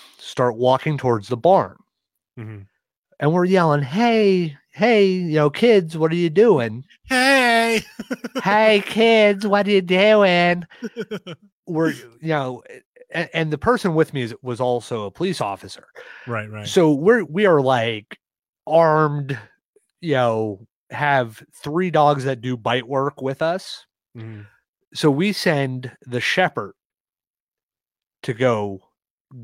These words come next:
Speaker 1: corral the kids, basically.
Speaker 2: Yeah, yeah.
Speaker 1: So the shepherd takes off through the front, front entry of the barn. You hear him go around the barn, and you hear, you see him come out the bottom door of the barn.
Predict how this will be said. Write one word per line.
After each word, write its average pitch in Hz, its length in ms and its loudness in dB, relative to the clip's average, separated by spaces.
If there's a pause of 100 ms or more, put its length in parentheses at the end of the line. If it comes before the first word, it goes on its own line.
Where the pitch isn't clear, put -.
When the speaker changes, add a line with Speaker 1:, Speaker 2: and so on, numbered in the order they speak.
(880)
Speaker 1:
corral 143 460 2
the 107 120 -8
kids, 120 360 -6
basically. 95 640 -20 (260)
Speaker 2:
Yeah, 117 240 -12
yeah. 104 300 -14 (920)
Speaker 1:
So 127 140 -10
the 113 100 -6
shepherd 180 400 -4
takes 180 260 -4
off 143 280 2
through 123 200 -6
the 110 100 -6
front, 127 360 -4 (440)
front 143 300 -4
entry 131 380 -2
of 123 80 -2
the 135 80 -2
barn. 101 420 -6 (1200)
You 120 160 -4
hear 139 240 0
him 156 140 0
go 139 180 4
around 127 380 0
the 147 80 -2
barn, 117 480 0 (580)
and 117 100 -10
you 117 100 -6
hear, 143 260 -2
you 117 120 -16
see - 200 -6
him 123 100 -2
come 131 160 -8
out 135 240 -4
the 127 80 -12
bottom 135 380 0
door 127 260 0
of 104 80 -8
the 101 80 -10
barn. 95 320 -18